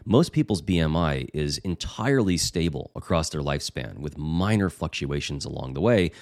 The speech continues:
called diets. They end very quickly. Most of us don't change what we consume in terms of nutrition,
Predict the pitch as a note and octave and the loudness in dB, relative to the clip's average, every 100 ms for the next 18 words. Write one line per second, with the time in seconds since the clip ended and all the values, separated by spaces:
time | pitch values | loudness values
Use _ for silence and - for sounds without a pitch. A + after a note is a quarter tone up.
0 | - E2 D2 - C3 F2+ - - D#2+ C#2+ | -6 -2 -2 0 0 0 -4 -6 -4 -4
1 | C#2+ B1+ C2+ C2+ - A#2 B1+ - _ _ | -4 -6 -6 -2 2 2 0 -10 _ _
2 | - - - D#2+ D2 - D#2 C#2+ - E2 | -6 -4 0 0 0 -2 -6 -4 -2 0
3 | F2 E2 E2+ D#2+ E2 D#2+ - G2+ G2+ F#2 | 2 0 0 -2 -2 -2 2 4 6 6
4 | F2 F#2+ F2+ E2+ F2 C#2+ D#2+ - D3 B2+ | 2 2 0 2 0 0 0 4 6 6
5 | G#2+ | 2